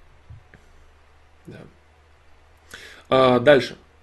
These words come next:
Максималист, перфекционист, идеалист.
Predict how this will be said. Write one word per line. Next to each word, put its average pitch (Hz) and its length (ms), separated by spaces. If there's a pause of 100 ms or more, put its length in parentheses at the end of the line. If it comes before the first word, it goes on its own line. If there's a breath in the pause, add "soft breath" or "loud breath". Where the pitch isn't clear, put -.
(200)
Максималист, 143 720
перфекционист, 151 880
идеалист. 143 720